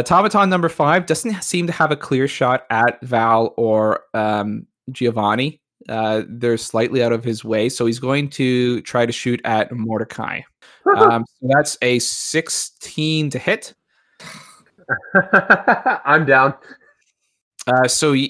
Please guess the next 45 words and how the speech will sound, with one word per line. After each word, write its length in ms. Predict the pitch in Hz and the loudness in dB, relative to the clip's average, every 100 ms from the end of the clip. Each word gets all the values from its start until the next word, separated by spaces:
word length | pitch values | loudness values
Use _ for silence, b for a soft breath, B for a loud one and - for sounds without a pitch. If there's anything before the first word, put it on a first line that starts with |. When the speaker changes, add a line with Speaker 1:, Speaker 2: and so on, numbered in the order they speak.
| - | -4
Speaker 1:
you, 500 | 147 175 196 185 - - | -4 -2 0 -2 -4 -4
uh, 540 | 135 139 135 135 127 - _ - | 0 2 4 2 0 -6 _ -6
uh, 40 | |
your 500 | 127 82 127 143 147 | -4 -4 -2 2 2
hit 260 | 147 160 - | 2 -2 -4
points, 360 | - 147 143 - | -4 -4 -4 -4
your 160 | 135 | -2
A 120 | 139 | 0
C 280 | 135 143 135 | 0 -2 -2
is 360 | 120 113 - - | -2 -4 -10 -16
twelve 600 | - 151 143 127 131 - | -8 -2 2 2 0 -2
plus 300 | 143 139 - | -2 -2 -6
the 140 | 131 | -10
two 360 | - - 131 127 | -8 -4 -2 -4
from 180 | - 117 | -8 -12
the 80 | |
shield. 560 | - - 147 131 127 127 | -10 -8 -2 0 0 -2
That's 200 | 123 - | -6 -6
fourteen. 520 | - 120 113 117 117 | -4 -4 -4 -6 -6
That's 240 | 117 113 - | -4 -4 -2
Speaker 2:
Yeah. 80 | |
Speaker 1:
definitely 260 | 139 - 120 | -2 -2 -6
not 140 | 117 | -10
gonna 120 | 117 113 | -8 -2
do 80 | 131 | -2
it. 80 | 127 | -2
So 100 | 120 | -4
you 80 | 123 | -4
take 200 | 143 131 | -4 -4
nine 300 | 123 123 123 - | -4 -4 -6 -8
points 180 | 123 117 | -8 -6
of 60 | |
damage. 280 | 117 120 139 | -6 -6 -4
So 80 | 127 | -6
you 240 | 123 202 | -4 -2
are 100 | 302 | 2
at 120 | 127 135 | 0 0
zero, 380 | 117 143 135 | -2 0 2
actually. 520 | 107 101 - - - - _ _ _ - | 0 -4 -8 -8 -8 -12 _ _ _ -2
Speaker 2:
I 100 | 110 | 0
am 100 | 135 | 0
at 120 | 131 | -2
saving 380 | - 123 110 101 | -2 0 0 -4
throws, 400 | 98 95 90 85 | -4 -2 -2 -4
yes. 440 | 107 87 - - | -4 -4 -8 -20